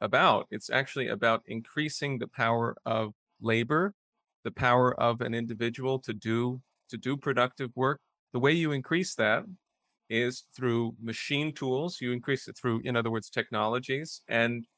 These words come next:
you increase it, for example, through fundamental breakthroughs in energy. You wanna go to more intense, more higher qualities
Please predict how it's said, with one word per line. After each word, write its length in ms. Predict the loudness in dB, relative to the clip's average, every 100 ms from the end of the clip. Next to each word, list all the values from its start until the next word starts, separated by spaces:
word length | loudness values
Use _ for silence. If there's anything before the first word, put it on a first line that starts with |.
| _ _ _ -6
you 220 | -4 -4
increase 460 | -4 0 0 -2 -6
it, 140 | -6 0
for 80 |
example, 520 | -2 0 -2 -2 -4 -6
through 140 | -8 0
fundamental 440 | 2 2 0 -2
breakthroughs 600 | -2 0 -2 -4 -6 -6
in 160 | -6 -6
energy. 440 | -2 -2 -2 -4
You 140 | -4 0
wanna 240 | 0 0
go 220 | 0 -4 -4 -6
to 320 | -4 -4 -8 -14 _ _ _ _ _ _ -8
more 640 | 0 4 6 8 8 4 0
intense, 960 | -4 -4 -6 2 4 4 -2 -6 -10 _ _ _ -4
more 560 | 2 4 6 4 2 -6
higher 500 | -14 2 4 8 6
qualities 920 | 4 6 8 8 6 2 -2 -8 -10